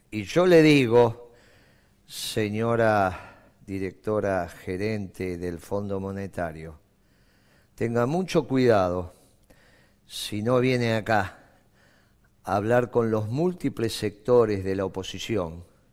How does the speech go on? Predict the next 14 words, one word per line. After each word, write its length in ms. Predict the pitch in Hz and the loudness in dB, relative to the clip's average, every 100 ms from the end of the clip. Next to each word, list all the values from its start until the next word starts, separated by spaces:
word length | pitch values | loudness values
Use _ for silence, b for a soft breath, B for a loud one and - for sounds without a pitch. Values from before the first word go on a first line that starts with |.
| _ _ _ _ _ _ _ _ _ _ _ | _ _ _ _ _ _ _ _ _ _ _
con 200 | - 98 | -6 -4
lo 100 | 95 | -4
que 100 | 92 | -4
va 80 | 90 | -6
a 40 | 82 | -6
hacer. 200 | - - - _ _ _ _ _ _ _ _ _ _ _ _ _ _ _ _ _ _ | -12 -18 -20 _ _ _ _ _ _ _ _ _ _ _ _ _ _ _ _ _ _
Porque 560 | 123 120 113 - 139 | 2 2 0 0 6
hay 240 | 165 214 208 | 6 6 2
un 160 | 165 | 0
equilibrio 800 | 147 127 135 135 135 123 127 123 | -2 -2 -2 0 0 0 2 4
intertemporal 1080 | 165 190 175 131 120 117 117 110 139 185 190 | 4 0 -2 -2 0 -2 -2 0 2 2 2
que 120 | 139 | 2
el 160 | 139 131 | 2 2
sistema 840 | - - - 240 247 151 101 85 | 0 0 4 6 6 4 0 -4